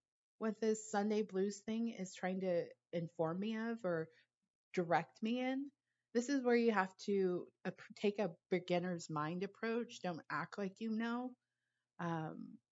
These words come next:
"Oh, I just need to do this better." What if, what if you are doing your best given the situation, but there's just a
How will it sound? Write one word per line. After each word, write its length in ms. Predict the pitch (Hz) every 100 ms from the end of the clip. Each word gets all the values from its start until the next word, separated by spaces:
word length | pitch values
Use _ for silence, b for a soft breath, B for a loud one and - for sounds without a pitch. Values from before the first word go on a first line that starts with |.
| _
"Oh, 160 | 180 180
I 120 | 180
just 220 | 180 180
need 140 | 190 180
to 80 | 175
do 200 | 175 160
this 280 | 165 190 -
better." 340 | 147 147 123 156 _ _
What 160 | 220
if, 100 | 233 233 - - - 117
what 160 | 190 269
if 140 | 277
you 160 | 247 214
are 180 | 175
doing 320 | 185 170 165 160
your 140 | 151
best 440 | 151 151 - - -
given 240 | 165 160 160
the 80 | 143
situation, 800 | - 147 147 139 147 175 180 180
but 120 | -
there's 180 | 160 156
just 260 | - 160
a 80 | 170